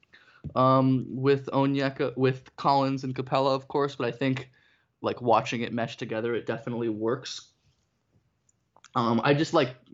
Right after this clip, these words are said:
oh, like, it was clear that, like, O-, Onyeka's ability to depend, to defend in a,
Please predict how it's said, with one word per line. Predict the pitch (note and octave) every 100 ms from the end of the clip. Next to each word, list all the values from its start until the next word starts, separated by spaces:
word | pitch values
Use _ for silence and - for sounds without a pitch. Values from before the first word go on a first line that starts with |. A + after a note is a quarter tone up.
| A2 - B2+
oh, | C3+ D3 -
like, | B2+
it | C3
was | C3
clear | B2+ C3+
that, | A#2+
like, | A2 G#2+ -
O-, | C3
Onyeka's | B2 A#2+ B2 B2+ A2+ - _ - - _
ability | C3 B2+ B2 C3 A#2 A2+
to | C3
depend, | A#2 A#2 B2 A#2 A#2 -
to | B2
defend | B2 A#2+ B2 A#2+
in |
a, | A2+ A2